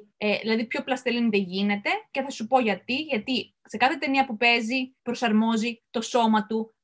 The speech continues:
με τέτοιο τρόπο που είναι, λέ-, ξέρεις, θέλει να μπει, ρε παιδί μου, ακριβώς μέσα στην ταινία.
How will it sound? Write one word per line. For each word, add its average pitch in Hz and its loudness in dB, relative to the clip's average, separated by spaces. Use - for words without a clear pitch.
με 180 -8
τέτοιο 269 2
τρόπο 240 4
που 247 -4
είναι, 269 2
λέ-, 226 -2
ξέρεις, - 0
θέλει 294 2
να 240 2
μπει, 214 2
ρε 254 4
παιδί 240 0
μου, 247 2
ακριβώς 233 0
μέσα 220 4
στην 214 2
ταινία. 190 0